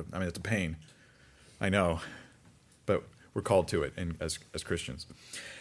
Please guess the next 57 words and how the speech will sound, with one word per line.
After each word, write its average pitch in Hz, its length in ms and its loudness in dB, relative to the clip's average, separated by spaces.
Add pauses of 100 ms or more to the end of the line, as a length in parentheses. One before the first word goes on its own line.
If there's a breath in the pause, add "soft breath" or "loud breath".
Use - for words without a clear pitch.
(260 loud breath)
Um, 127 420 8 (180)
so - 140 8
the 147 140 12
third 220 220 12
reason 175 340 8
why 131 160 12
maybe 127 180 10
the 113 120 8
two - 200 4
by 131 120 12
two 139 220 6
went 110 180 6
out 101 220 6
was 113 320 6
the 120 100 6
benefit 151 360 10
of 131 100 6
practicing 127 500 8
the 117 60 8
memorization 110 640 6
and 90 140 2
recall 104 480 6
of 95 140 -6
Jesus' 98 440 0
words. 87 360 4
And 107 60 0
this 120 80 2
is - 40 4
something 156 180 6
we 117 80 8
don't 117 140 6
think 117 160 4
about, 98 220 6
but 107 100 6
it 107 140 6
actually 120 320 4
seems 110 240 4
really 107 140 8
important 104 320 2
to 143 60 2
me. 170 180 2 (1040 loud breath)
You 143 100 6
see, 170 120 10
they 180 120 12
had 170 80 10
heard 196 240 10
Jesus 151 340 6
teaching 110 540 6
probably 240 440 8
the 175 80 6
same 151 320 8
messages 117 600 4
in 120 140 0
all 139 200 8
these 135 140 8
different 120 280 4
towns. 113 440 0